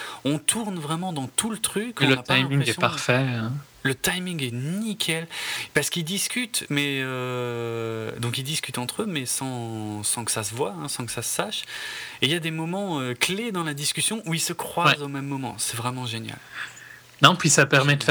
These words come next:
Speaker 2: faire le tour du casino dans un joli plan.
Speaker 1: Tout à fait, tout à fait.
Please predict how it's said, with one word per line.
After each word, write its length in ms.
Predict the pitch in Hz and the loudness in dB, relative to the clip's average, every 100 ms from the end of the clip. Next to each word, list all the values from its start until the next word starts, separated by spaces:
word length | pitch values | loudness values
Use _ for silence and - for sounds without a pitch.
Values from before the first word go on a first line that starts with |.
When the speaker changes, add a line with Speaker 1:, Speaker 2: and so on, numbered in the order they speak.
| 131 | 6
Speaker 2:
faire 20 | |
le 120 | 131 | 6
tour 180 | 127 147 | 4 4
du 120 | 143 139 | 4 6
casino 440 | 131 123 127 135 | 4 4 4 4
dans 240 | 127 117 | 6 4
un 140 | 120 117 | 4 6
joli 260 | 127 127 | 4 4
plan. 380 | 120 - 131 131 - - - - | 0 0 0 -2 -8 -18 -20 -10
Speaker 1:
Tout 140 | - 139 | -6 -4
à 80 | 127 | -4
fait, 180 | - 104 - - - - | -6 -10 -10 -10 -10 -10
tout 40 | |
à 60 | 113 | -10
fait. 140 | - | -10